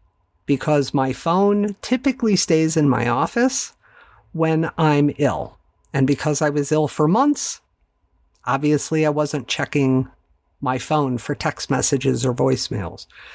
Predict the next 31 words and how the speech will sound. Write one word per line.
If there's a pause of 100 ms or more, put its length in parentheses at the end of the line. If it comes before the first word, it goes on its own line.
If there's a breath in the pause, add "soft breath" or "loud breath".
(180 loud breath)
So
I
really
basically
dropped
off
the
face
of
the
earth. (1700 soft breath)
And
yet
I
recognized
in
that, (440)
that (120)
I
had
been
hiding
out. (1200)
The
truth
be
told,
I
love (420)
this
podcast.